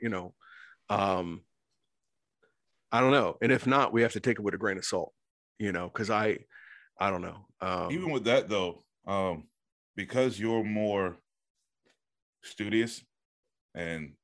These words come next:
Speaker 2: you know, considerate because you actually are looking while you're reading at, okay, is this an eisegesis or actual exegesis? Am I actually, is what I'm interpreting the text to mean what the text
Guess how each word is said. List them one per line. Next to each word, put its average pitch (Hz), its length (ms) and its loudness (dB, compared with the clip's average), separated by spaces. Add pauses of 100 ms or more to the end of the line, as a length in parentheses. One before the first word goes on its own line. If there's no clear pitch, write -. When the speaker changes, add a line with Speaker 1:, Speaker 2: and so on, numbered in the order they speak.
(120)
Speaker 2:
you 90 100 -12
know, 85 100 -8
considerate 92 480 -8
because 87 320 -10
you 92 120 -6
actually 85 560 -6 (460)
are 87 200 -6
looking 92 540 -6 (360)
while 98 340 2
you're 92 160 -4
reading 82 380 -8 (100)
at, 78 240 -8
okay, 80 440 -10 (100)
is 78 200 -16
this 101 240 -8
an 104 60 -10
eisegesis 85 680 -10
or 64 240 -12
actual 78 320 -10
exegesis? 85 640 -10
Am 82 140 -8
I 95 100 -2
actually, 87 640 -6 (500)
is 87 200 -10
what 98 160 -2
I'm 104 120 0
interpreting 101 480 -6
the 82 60 -8
text 87 320 -12
to 90 80 -12
mean 85 240 -8
what 78 100 -12
the 82 80 -16
text - 280 -14